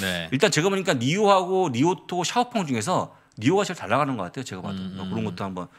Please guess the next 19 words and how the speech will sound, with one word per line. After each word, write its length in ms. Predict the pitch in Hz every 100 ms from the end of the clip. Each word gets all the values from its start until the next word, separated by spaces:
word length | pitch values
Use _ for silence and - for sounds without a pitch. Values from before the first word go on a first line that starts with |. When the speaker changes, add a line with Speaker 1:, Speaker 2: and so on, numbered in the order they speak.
| - _
Speaker 2:
체크해 280 | - 165 160
보시는데 260 | 110 107 110
이것도 180 | 113 131
한 100 | 127
이점팔 400 | 98 - 110 -
퍼센트가 640 | - 151 135 104 90 165 - -
Speaker 1:
예. 260 | 202 95 135
Speaker 2:
올라간다고 520 | 113 117 107 98 95
하고 180 | 127 127
있고요. 380 | 92 143 131 82 -
Speaker 1:
음. 340 | 165 156 151 - _ -
Speaker 2:
스티치픽스라는 720 | - 262 - 254 - 220 175
기업이 240 | 131 120
있는데 120 | 113 113
여러분 180 | 143 156
이거, 140 | 151 131
이거 600 | 143 147 139 120 104 -
혹시 440 | 147 - 165 143 113
그 360 | 110 107 101